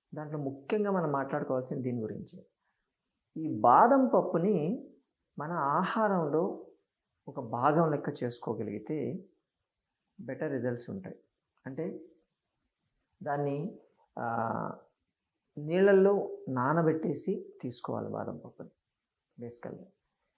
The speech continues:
ఈ బాదం పప్పులో మనకు ఫైబర్ బాగా ఎక్కువ ఉంటుంది.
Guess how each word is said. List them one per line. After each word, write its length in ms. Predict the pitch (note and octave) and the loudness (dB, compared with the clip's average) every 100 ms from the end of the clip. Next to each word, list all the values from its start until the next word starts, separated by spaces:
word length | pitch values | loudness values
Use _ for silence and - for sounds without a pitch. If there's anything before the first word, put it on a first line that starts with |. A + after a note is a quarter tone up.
| _ _ _ _ E3+ | _ _ _ _ -12
ఈ 40 | |
బాదం 600 | C#3 B2 C3+ G#3 C4 B3+ | -6 0 4 4 6 4
పప్పులో 640 | A3+ F3+ - E3 G3+ - - - D#3 | 2 0 0 0 0 -2 2 4 4
మనకు 380 | D3 D3 C4 - - _ - | 0 -6 -8 -10 -18 _ 2
ఫైబర్ 380 | F3 A3+ A#3+ G3+ | 4 6 6 6
బాగా 280 | D3+ C#3+ | 6 6
ఎక్కువ 360 | D3 A#2+ - A#2 | 4 0 -4 -6
ఉంటుంది. 340 | G2 - F2+ | -6 -10 -18